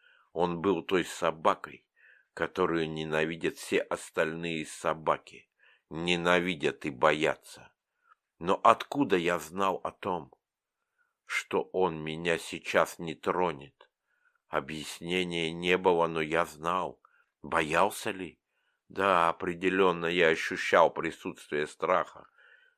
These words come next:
но страха не за себя как такового, а за себя из того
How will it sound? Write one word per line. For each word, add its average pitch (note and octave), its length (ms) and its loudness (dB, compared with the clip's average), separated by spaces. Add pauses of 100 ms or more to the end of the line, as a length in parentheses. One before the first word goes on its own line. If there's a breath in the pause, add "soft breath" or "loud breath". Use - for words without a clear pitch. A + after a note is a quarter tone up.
но E2+ 220 0
страха E2+ 600 2
не D#2+ 200 -6
за D#2+ 200 -4
себя F2 480 0
как - 260 -4
такового, D#2 840 0 (1040)
а F2+ 140 4
за F2 200 -4
себя F2 840 0
из - 300 -14
того F2 760 -2